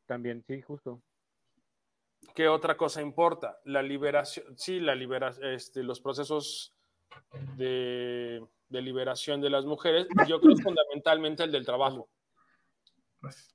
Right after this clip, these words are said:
Speaker 2: Porque aunque si bien es cierto que la mujer siempre ha trabajado fundamentalmente si es de estratos bajos, porque no había de otra,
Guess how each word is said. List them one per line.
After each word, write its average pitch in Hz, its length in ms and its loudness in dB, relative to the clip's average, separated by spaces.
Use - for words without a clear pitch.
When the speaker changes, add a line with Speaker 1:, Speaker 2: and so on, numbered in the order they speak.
Speaker 2:
Porque 160 280 4
aunque 151 260 0
si 156 160 -6
bien 185 200 0
es 208 100 -2
cierto 202 280 0
que 139 120 -4
la 127 120 -2
mujer 156 320 -4
siempre 156 320 -2
ha 151 80 0
trabajado 147 720 4
fundamentalmente 131 920 -4
si 143 160 -4
es 139 120 0
de 127 460 0
estratos 127 720 -4
bajos, 143 600 2
porque 117 240 -10
no 123 100 -4
había 143 180 2
de 160 60 2
otra, 143 380 -2